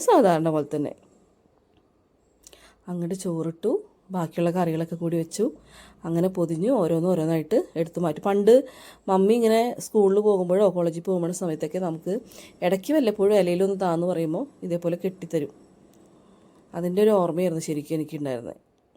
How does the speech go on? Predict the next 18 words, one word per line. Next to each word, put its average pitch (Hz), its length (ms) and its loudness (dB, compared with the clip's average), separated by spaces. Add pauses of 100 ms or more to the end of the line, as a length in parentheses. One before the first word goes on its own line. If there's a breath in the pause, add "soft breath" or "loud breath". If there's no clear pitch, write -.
(1120 loud breath)
അങ്ങനെ 214 240 -4
അതെല്ലാം 185 320 2
നന്നായിട്ട് 151 560 -4 (100)
കെട്ടി 165 220 -8 (100)
പൊതിഞ്ഞൊക്കെ 160 460 -6 (120)
എടുത്ത് - 220 -8
വെച്ചു. 185 240 -6
ഞാൻ 170 160 2
ലൈവിൽ 175 320 -2
കയറി. 160 260 -6 (760 soft breath)
ലൈവിലിരുന്ന് 233 500 2
എല്ലാവരെയും 180 460 0
കൊതിപ്പിക്കാൻ 180 460 0
വേണ്ടി 180 180 0
ഇന്ന് 196 160 -2
പൊതിച്ചോറാണ്, 208 540 2 (100)
പൊതിച്ചോറാണെന്നൊക്കെ 247 800 0
പറഞ്ഞ് 220 300 0